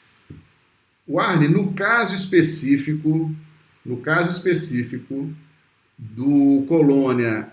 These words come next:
Almas Irmãs, dessa cidade espiritual, Almas Irmãs, eles têm jurisdição sobre os espíritos que vão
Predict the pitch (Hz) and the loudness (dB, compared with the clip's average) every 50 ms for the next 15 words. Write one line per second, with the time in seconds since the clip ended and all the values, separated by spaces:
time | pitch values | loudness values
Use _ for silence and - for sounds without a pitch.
0 | _ - 135 160 180 185 190 170 165 143 120 120 120 107 107 117 143 156 156 117 | _ -4 0 0 2 2 2 2 2 2 2 0 -2 -4 -2 0 0 2 2 0
1 | 101 - - - 110 107 - 110 - - 110 - 120 123 123 120 - - 120 113 | 0 -4 -6 -8 -8 -8 -8 -8 -8 -8 -8 -6 -6 -6 -6 -6 -8 -8 -6 -6
2 | 110 107 104 - 117 127 135 123 101 95 92 95 - 120 127 135 127 120 113 101 | -6 -6 -6 -6 -4 -4 -4 -4 -4 -6 -8 -10 -10 -8 -6 -4 -4 -4 -4 -6
3 | 98 98 95 98 120 143 147 120 110 - - - - - _ _ _ _ _ _ | -6 -8 -8 -8 -6 -6 -6 -6 -6 -8 -10 -12 -14 -18 _ _ _ _ _ _
4 | _ _ _ _ _ _ _ _ - 165 185 196 196 202 156 - - 190 190 190 | _ _ _ _ _ _ _ _ 6 8 8 8 6 4 -2 -2 0 0 2 4
5 | 190 - - - 196 196 185 156 180 175 156 - - 151 156 170 190 190 - - | 4 2 2 0 0 0 -2 -2 -2 -2 -2 -2 0 2 2 2 2 0 0 0
6 | 185 185 175 185 180 156 175 165 - - - - - 196 202 202 190 190 185 - | 0 0 0 0 0 2 2 2 0 -2 -4 -8 -8 -8 -8 -8 -8 -8 -8 -8
7 | - - 185 156 - 135 131 123 117 113 107 101 98 | -6 -4 -4 -4 -2 -4 -4 -2 -2 -2 -4 -6 -8